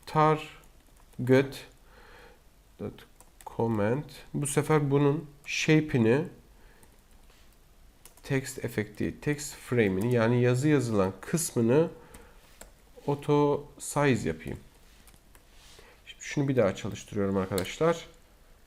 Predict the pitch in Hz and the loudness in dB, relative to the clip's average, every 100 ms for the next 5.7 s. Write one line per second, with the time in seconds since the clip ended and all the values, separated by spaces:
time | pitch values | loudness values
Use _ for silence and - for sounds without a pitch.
0 | - - - _ - - - - _ - | -20 -20 -20 _ -20 -20 -20 -20 _ -20
1 | - - - 127 139 143 - - - 113 | -20 -20 -8 -2 0 -2 -6 -18 -8 -4
2 | 139 139 - 151 151 151 - _ - - | -4 -6 -4 -2 -2 -4 -12 _ -20 -20
3 | - 113 117 120 - 117 120 131 139 - | -10 -6 -6 -6 -4 -4 -4 -4 -6 -10
4 | - - - - - - - 165 156 151 | -20 -20 -20 -20 -20 -12 -2 0 0 2
5 | 160 151 113 98 95 151 160 | 6 6 4 0 -2 2 2